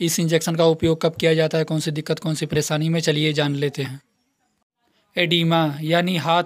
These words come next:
या पैर में किसी प्रकार से सूजन हो गया हो, तो उसमें इस इंजेक्शन का उपयोग किया जाता है। यानी अगर शरीर में पानी भर गया हो, तो उस पानी को शरीर से बाहर निकालने के लिए इस इंजेक्शन का उपयोग किया जाता है।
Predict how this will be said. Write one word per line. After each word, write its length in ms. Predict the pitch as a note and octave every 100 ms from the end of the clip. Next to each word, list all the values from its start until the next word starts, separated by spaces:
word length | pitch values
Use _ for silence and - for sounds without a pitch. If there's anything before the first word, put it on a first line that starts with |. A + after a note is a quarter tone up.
| F3
या 180 | E3+
पैर 320 | E3 E3 E3 E3
में 180 | E3+
किसी 240 | E3 D#3+ F3+
प्रकार 300 | E3+ D#3 D#3+
से 160 | -
सूजन 360 | D#3+ E3 D3 E3
हो 140 | D#3
गया 160 | D3+ D#3+
हो, 100 | E3
तो 120 | E3+
उसमें 280 | D#3+ E3 D#3+
इस 200 | D#3+ D#3
इंजेक्शन 400 | D#3 D3+ D3 E3
का 120 | D#3
उपयोग 320 | D3+ D#3+ E3+
किया 140 | E3 D#3+
जाता 320 | D3 D3 D3
है। 220 | C#3+ D3 _ _
यानी 300 | E3+ E3+ F3+
अगर 220 | F3+ F3 E3+
शरीर 300 | F3 E3+ E3+
में 140 | E3+
पानी 300 | E3 E3 E3+
भर 200 | D3 D#3+
गया 280 | D#3+ E3 D#3+
हो, 320 | D#3 D#3 C#3+ - _
तो 200 | E3 D#3+
उस 160 | E3 D#3+
पानी 340 | - D#3 D#3+
को 140 | D#3 D#3+
शरीर 340 | E3 D#3 D#3+
से 140 | D3+ D3+
बाहर 200 | D3 D#3
निकालने 380 | D#3 D3 D3
के 100 | D3+
लिए 180 | D#3 E3
इस 160 | D#3+ D#3+
इंजेक्शन 360 | D3 D3 -
का 120 | D#3 D#3
उपयोग 320 | D3+ D#3+ D#3+
किया 160 | D#3+
जाता 280 | D#3 D3 D3
है। 160 | C#3